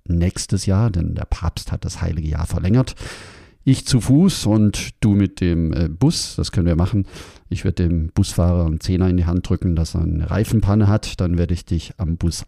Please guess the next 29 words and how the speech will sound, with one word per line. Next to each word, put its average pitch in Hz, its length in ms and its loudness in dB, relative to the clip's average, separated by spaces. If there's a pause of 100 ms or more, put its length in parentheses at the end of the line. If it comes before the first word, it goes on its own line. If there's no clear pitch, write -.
abholen 101 580 2 (380)
und 90 180 0
wir 87 80 2
laufen 78 420 0
die 82 200 0
letzten 78 560 -4
Kilometer 80 720 -2 (100)
gemeinsam 78 680 0
bis - 240 -6
zur 80 120 -2
Kathedrale 80 760 -4
nach 78 180 -4
Santiago. 82 760 -4 (180)
Vielen 123 400 4
Dank 123 300 4
für - 320 -2
deine 87 260 2
Hilfe 120 500 2 (360)
und 92 480 0 (120)
dir 87 280 0
ebenfalls 85 500 -2
ein 76 320 -2
Buen 78 300 0
Camino. 80 480 0 (1080)
Ja, 90 180 -2
und 82 460 -6
nach 123 320 -6
dem 127 440 2
Strategie-Meeting 107 1040 0